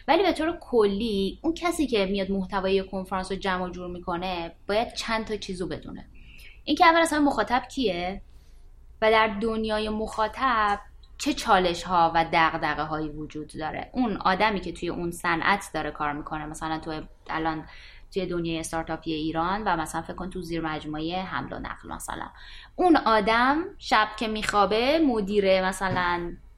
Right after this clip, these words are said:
فلان کمپانی شب که می‌خوابه داره به چی فکر می‌کنه، دغدغه ذهنی اون آدم رو در درجه اول بفهمی و جواب اونو بیاری بذاری براش توی محتوا. این مهمه. چی به آدم کمک می‌کنه؟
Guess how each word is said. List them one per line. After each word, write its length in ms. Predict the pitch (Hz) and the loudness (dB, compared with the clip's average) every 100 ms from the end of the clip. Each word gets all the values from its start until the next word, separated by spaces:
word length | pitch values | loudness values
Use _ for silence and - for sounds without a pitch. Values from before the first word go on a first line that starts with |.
| - | -6
فلان 280 | 214 190 190 | 0 2 0
کمپانی 380 | 196 190 196 262 | -2 -2 -2 -2
شب 280 | - 208 208 | 2 2 0
که 80 | 220 | -4
می‌خوابه 340 | 208 196 226 | -2 0 0
داره 220 | 277 240 240 | 2 2 2
به 80 | |
چی 220 | 262 - 233 | 0 -2 -2
فکر 280 | 170 - | -2 -2
می‌کنه، 260 | - 147 156 | -8 -8 -2
دغدغه 520 | 175 175 170 180 185 175 | 2 2 2 0 0 -2
ذهنی 360 | 185 175 196 | -2 -2 -2
اون 180 | 185 196 | -2 0
آدم 260 | 196 208 254 | 4 4 6
رو 80 | |
در 160 | 247 208 | 4 4
درجه 320 | 196 190 196 | 4 4 4
اول 200 | 226 220 | 4 2
بفهمی 720 | 226 247 180 170 180 202 262 - - - - | 0 -2 -2 -2 -4 -4 -6 -10 -20 -20 0
و 80 | 220 | 2
جواب 500 | 196 226 220 226 269 302 | 4 6 6 6 4 6
اونو 240 | 269 247 175 | 8 8 6
بیاری 280 | 160 156 156 | 0 0 -4
بذاری 360 | 151 160 156 | -4 -4 -4
براش 320 | 156 147 147 | -4 -4 -6
توی 160 | - 165 | -8 -6
محتوا. 580 | 156 147 - 156 - - - | -6 -8 -6 -6 -6 -10 -6
این 160 | 233 226 | 0 0
مهمه. 400 | 165 165 175 - - - - - - - - | 0 -4 -8 -12 -18 -20 -20 -20 -20 -20 -12
چی 180 | - 247 | -2 4
به 60 | |
آدم 280 | 262 247 247 | 6 6 4
کمک 300 | 233 214 214 | 2 0 0
می‌کنه؟ 460 | 202 202 190 185 | -4 -2 -2 -2